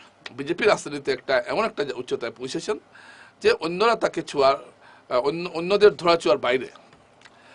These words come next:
কিন্তু এর মধ্যে একটা, কিন্তু এতদিন থে-, এতদিন পর্যন্ত কৌশিক রায় একটা সমস্যা ছিল, সেটা ছিল যে পরিমল শুক্লবৈদ্য যখন মন্ত্রী ছিলেন,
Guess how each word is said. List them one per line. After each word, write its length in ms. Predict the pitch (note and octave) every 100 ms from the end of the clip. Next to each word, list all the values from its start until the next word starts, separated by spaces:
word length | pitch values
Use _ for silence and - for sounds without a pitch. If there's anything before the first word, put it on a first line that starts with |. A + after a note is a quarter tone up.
| - - -
কিন্তু 220 | A3 G#3+
এর 140 | A3+
মধ্যে 280 | B3 B3 B3+
একটা, 380 | B3 - F4 - - -
কিন্তু 260 | B3+ A3
এতদিন 400 | F3+ E3+ G#3 C4+
থে-, 120 | B3+ G#3
এতদিন 320 | - A#3 C4
পর্যন্ত 420 | B3+ G3+ A#3 G#3+
কৌশিক 400 | G#3 F#3 F#3 F3+
রায় 100 | E3
একটা 140 | D#3
সমস্যা 360 | E3 C#3+ C#3 D#3
ছিল, 200 | - D#3
সেটা 200 | D#3 D#3
ছিল 160 | F3 G#3 F4 - - - - - -
যে 120 | D3
পরিমল 300 | - F3 A3
শুক্লবৈদ্য 600 | G#3 G3+ G3 F3+ D3 D#3+
যখন 160 | D#3 D3+
মন্ত্রী 320 | C3+ C3+ E3
ছিলেন, 240 | C3+ G#2+